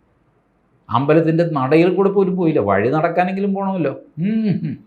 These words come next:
പോയില്ല. ഇതാണ് രാഹുൽ ഗാന്ധി. ഇയാൾ ഇതുപോലത്തെ വേറൊരു ചെറുപ്പക്കാരുണ്ട്. രാഹുൽ ഗാന്ധി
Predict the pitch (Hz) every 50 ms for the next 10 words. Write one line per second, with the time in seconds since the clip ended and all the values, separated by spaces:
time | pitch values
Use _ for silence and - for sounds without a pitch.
0 | - - _ _ _ _ _ - 135 131 135 135 120 - - - - - _ _
1 | _ _ _ _ _ _ _ _ _ _ _ _ _ _ _ - - 123 127 139
2 | 135 131 127 123 131 160 160 - 110 98 98 107 113 101 87 87 87 - - _
3 | _ _ _ _ _ _ _ _ _ _ _ _ _ _ _ _ _ _ - 107
4 | 123 143 151 175 185 185 180 139 - - - - 110 107 - - - - 107 107
5 | 101 - - 107 98 107 127 120 127 117 139 151 160 160 170 165 160 160 160 151
6 | 131 147 156 151 - 139 139 131 - 117 123 135 127 127 110 104 107 - - 87
7 | 85 101 117 127 117 120 123 131 131 127 127 139 131 -